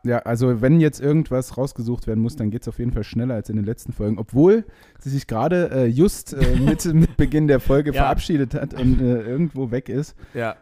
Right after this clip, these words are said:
Speaker 1: Aber wir waren auch gerade lange unterwegs
Speaker 2: Ja.
Speaker 1: und die Toiletten sind ein bisschen eklig da bei Lord Bubi und,
Speaker 2: Ja.
Speaker 1: äh, vielleicht ist er da nochmal.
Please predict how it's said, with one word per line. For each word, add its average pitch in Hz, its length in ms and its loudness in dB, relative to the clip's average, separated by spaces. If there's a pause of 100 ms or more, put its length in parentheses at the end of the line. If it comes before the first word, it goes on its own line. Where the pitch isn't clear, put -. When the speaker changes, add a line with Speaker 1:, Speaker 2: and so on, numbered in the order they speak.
(100)
Speaker 1:
Aber 110 520 2
wir 110 100 0
waren 113 160 2
auch 120 140 2
gerade 101 200 -6
lange 101 180 -2
unterwegs 92 680 -2
Speaker 2:
Ja. 95 60 -10
Speaker 1:
und 90 80 -10
die 98 80 -8
Toiletten 90 340 -8
sind 92 140 -4
ein 87 40 -6
bisschen 92 240 -10
eklig 85 380 -14
da 87 140 -8
bei 87 140 -8
Lord 87 260 -6
Bubi 90 340 -4
und, 87 220 -8
Speaker 2:
Ja. 82 80 -6
Speaker 1:
äh, - 100 -6
vielleicht 92 300 -6
ist 95 80 -8
er 87 80 -6
da 82 100 -6
nochmal. 80 320 -4